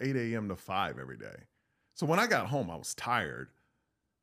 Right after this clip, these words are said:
So I was like, "Well, let me hang out with somebody a couple of hours." So it's just like a,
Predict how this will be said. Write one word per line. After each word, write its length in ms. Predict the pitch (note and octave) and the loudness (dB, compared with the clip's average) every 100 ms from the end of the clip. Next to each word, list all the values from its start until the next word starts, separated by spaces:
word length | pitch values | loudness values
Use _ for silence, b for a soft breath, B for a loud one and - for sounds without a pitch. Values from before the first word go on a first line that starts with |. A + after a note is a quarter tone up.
| _ _ _ _ _ | _ _ _ _ _
So 160 | - C3+ | 2 2
I 40 | |
was 120 | C3+ | 4
like, 220 | B2+ A2 - | 2 0 0
"Well, 200 | B2+ D#3 | 2 4
let 140 | C#3+ | 4
me 120 | E3+ D3+ | 2 0
hang 200 | C3+ A#2+ | 2 2
out 160 | A2 | 0
with 80 | - | -4
somebody 280 | - E2 D2+ | -4 -4 -6
a 40 | |
couple 240 | - D#2 C#2+ | -8 -8 -6
of 60 | |
hours." 240 | F#2 D2 - | -4 -2 2
So 100 | C#3 | 2
it's 140 | B2+ | 2
just 200 | D#3+ - | -2 0
like 220 | C3+ A2+ | 0 0
a, 140 | A2 | -4